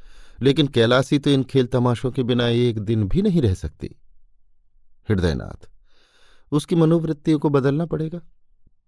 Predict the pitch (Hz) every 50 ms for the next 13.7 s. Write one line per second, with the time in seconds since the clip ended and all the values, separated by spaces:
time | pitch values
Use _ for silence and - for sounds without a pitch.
0 | _ _ _ _ - - 147 160 170 175 160 - 160 156 151 151 156 156 147 131
1 | 123 135 135 123 - - _ - - - _ _ - - 110 139 143 156 151 139
2 | - 143 139 135 131 127 127 120 113 110 110 - - - 107 104 127 147 - -
3 | 85 76 69 62 60 - - - - - - - - - _ - _ _ _ _
4 | _ - - - 117 123 127 - - 127 120 113 120 107 - - 104 104 - -
5 | - 131 127 120 110 - 113 117 110 101 95 87 73 67 65 58 60 - - -
6 | - _ _ _ _ _ _ _ _ _ _ _ _ _ - - 123 127 127 120
7 | 110 127 117 - 120 110 110 104 120 117 107 - 104 104 104 104 92 104 104 101
8 | 104 107 104 98 - 113 110 104 98 95 82 98 101 110 113 104 98 - 92 82
9 | - _ _ _ - - 113 117 107 82 98 120 117 113 107 95 - 98 110 101
10 | 95 - - - 90 87 82 - 127 - - - 73 65 64 60 - - 53 -
11 | _ _ _ _ - _ _ _ _ _ - _ _ _ _ _ - - - 107
12 | 98 98 85 73 80 101 95 92 90 90 85 - - 98 95 92 92 90 87 90
13 | 87 - - 95 95 98 92 - - 95 87 87 87 85